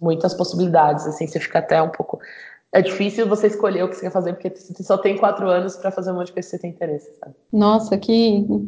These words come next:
Speaker 2: que diferente, eu, eu diria. Eu acho super bacana, porque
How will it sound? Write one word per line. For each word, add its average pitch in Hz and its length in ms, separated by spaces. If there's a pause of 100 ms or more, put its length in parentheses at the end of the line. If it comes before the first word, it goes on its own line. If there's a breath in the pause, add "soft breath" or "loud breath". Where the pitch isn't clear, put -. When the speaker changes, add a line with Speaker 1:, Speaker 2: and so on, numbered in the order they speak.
Speaker 2:
que - 80
diferente, 208 800
eu, 185 240
eu 196 160
diria. 196 340 (280 loud breath)
Eu 240 140
acho 302 400
super 294 280
bacana, 269 420
porque 214 460